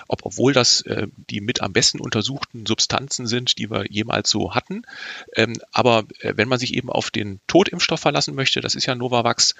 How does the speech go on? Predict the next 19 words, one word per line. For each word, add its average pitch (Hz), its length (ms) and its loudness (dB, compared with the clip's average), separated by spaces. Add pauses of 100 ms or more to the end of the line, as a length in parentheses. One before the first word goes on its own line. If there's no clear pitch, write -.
(300)
äh, - 240 0
also 107 160 -2
nach 104 200 -4
der 98 280 0
konventionellen 107 680 -2
Art - 200 -2
und 113 120 -4
Weise 101 200 -2
hergestellt, 131 640 0 (380)
dann 113 320 -2
wäre 107 180 4
das 131 220 2
jetzt - 160 0
eben 127 240 -2
eine 123 220 0
Alternative. 139 600 -2
Und - 220 -4
dann, 98 240 -2 (160)
äh, - 60 -14